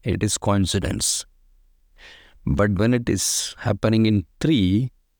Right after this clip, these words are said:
then your enemy is in action." So even we talk about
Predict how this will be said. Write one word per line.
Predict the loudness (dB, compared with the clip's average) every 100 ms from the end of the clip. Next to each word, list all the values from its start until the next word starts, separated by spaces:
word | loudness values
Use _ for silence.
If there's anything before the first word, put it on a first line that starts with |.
| _ _ _ _ _
then | 0 2 4
your | 4 2 2
enemy | 4 4 4
is | 4
in | 2
action." | 2 0 -4 -6 -12 _ _ _ _ _ _ _ _ _ _ _ _ _ _ _ -20 -4
So | 2
even | 4 6
we | 4
talk | 2 0 0 2
about | 2 2